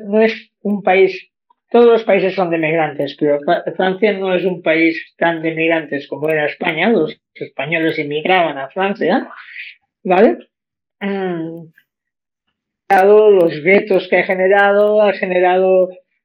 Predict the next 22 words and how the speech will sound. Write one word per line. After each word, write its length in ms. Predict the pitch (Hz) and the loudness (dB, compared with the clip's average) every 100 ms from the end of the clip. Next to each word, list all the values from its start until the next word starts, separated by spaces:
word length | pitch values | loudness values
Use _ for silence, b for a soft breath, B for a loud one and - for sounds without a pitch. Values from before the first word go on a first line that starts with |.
| _ - | _ -2
eh, 500 | 185 180 180 180 175 170 175 170 165 | 2 2 2 2 0 -4 -6 -6 -2
hay 160 | 180 | 2
una 300 | 190 190 170 - | 4 2 -4 -6
profunda 500 | 196 156 208 208 190 | -4 -2 0 2 0
crisis 340 | 165 190 165 180 | 0 -2 0 0
económica, 920 | 185 185 185 190 196 190 202 208 214 - | 0 0 0 0 0 0 0 -2 -6 -4
hay 180 | 185 175 | 0 2
una 340 | 175 175 165 160 _ - 156 | 0 -2 -4 -6 _ -20 -4
pérdida 420 | 190 196 202 196 | 0 2 4 2
de 140 | 180 175 | 2 0
puestos 420 | 190 185 190 160 | 0 -2 -2 -2
de 80 | 175 | -2
trabajo 400 | 175 170 170 185 | 0 0 0 -2
importantes 800 | 170 170 165 185 190 190 190 185 | -2 -4 -2 -4 -2 0 0 0
que 100 | 175 | -4
provocan 480 | 165 160 170 165 175 | 0 0 0 0 0
las 120 | 165 | 0
nuevas 280 | 180 175 160 | 0 -2 -2
tecnologías, 1000 | 185 175 170 170 165 190 190 190 190 185 | -2 -2 0 0 0 2 2 2 2 2
etcétera, 580 | 170 156 180 160 175 160 | 0 0 -2 0 0 0
etcétera, 480 | 185 175 165 170 | 0 -2 0 0
etcétera. 520 | 165 226 220 214 - | 2 2 2 2 -2